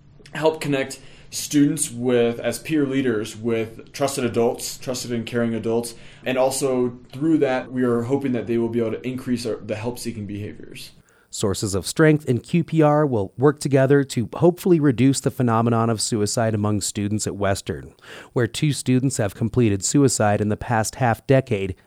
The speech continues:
Speaker 2: at the small school. Cantrell says student involvement is at the core of both approaches.
Speaker 1: They're the ones that really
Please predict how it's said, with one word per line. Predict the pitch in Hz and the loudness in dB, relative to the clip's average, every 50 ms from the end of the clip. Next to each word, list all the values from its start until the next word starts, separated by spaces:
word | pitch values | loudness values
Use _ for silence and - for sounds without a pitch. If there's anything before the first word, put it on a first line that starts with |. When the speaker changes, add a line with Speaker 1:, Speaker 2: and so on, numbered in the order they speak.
| _ _ | _ _
Speaker 2:
at | 147 143 - | -4 -2 0
the | - 127 | 0 0
small | - - 123 120 107 | 2 4 4 4 4
school. | 95 - - 117 104 95 87 80 80 - _ _ _ _ _ _ _ _ _ _ _ - _ _ _ | 2 2 0 0 2 2 0 -2 -6 -10 _ _ _ _ _ _ _ _ _ _ _ -20 _ _ _
Cantrell | - 165 156 143 - 156 131 | 4 4 4 4 4 2 0
says | - - 147 143 139 135 120 - | 2 4 4 6 6 4 2 0
student | - - - 147 143 135 147 - | -8 -2 2 2 2 2 2 0
involvement | - 123 110 98 107 113 113 120 104 - 110 104 98 - _ - | 2 0 0 2 4 4 4 4 4 2 0 0 0 -4 _ -2
is | 123 104 | 0 0
at | 117 - | 0 -2
the | - 104 | -4 -10
core | - - - - 123 120 110 101 | -10 -6 -2 2 2 4 2 2
of | - 113 107 92 - _ | 0 -2 -6 -8 -2 _
both | 127 123 120 - | 2 2 4 2
approaches. | - 104 - 107 107 104 104 - 92 80 76 - - - - _ _ _ _ _ | 0 -2 0 0 0 0 0 -4 -8 -8 -6 -8 -10 -10 -12 _ _ _ _ _
Speaker 1:
They're | 117 127 135 139 | -2 0 2 2
the | 139 131 120 | 2 0 2
ones | 120 120 123 127 127 127 127 123 | 2 2 2 0 0 -2 -4 -2
that | 123 120 113 - - - - - - - | 0 2 2 0 -2 -6 -14 -20 -16 -8
really | 123 123 139 139 139 135 127 120 120 - | -4 -2 0 2 2 2 0 0 -4 -8